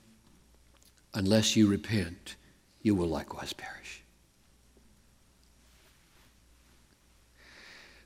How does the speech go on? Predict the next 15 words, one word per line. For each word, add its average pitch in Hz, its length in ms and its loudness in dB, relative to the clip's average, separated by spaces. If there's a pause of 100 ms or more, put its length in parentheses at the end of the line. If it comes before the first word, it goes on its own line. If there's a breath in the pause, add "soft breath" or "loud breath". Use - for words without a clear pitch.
Because 113 300 2
that 139 220 6
was 113 160 4
Jesus' 123 540 6
answer 120 800 2
to 120 120 0
the 98 120 0
question 98 640 0
why 110 220 6
the 92 120 0
Tower 117 480 4
of 87 100 -2
Siloam 95 640 2 (560 soft breath)
fell 87 760 0
on 87 420 -2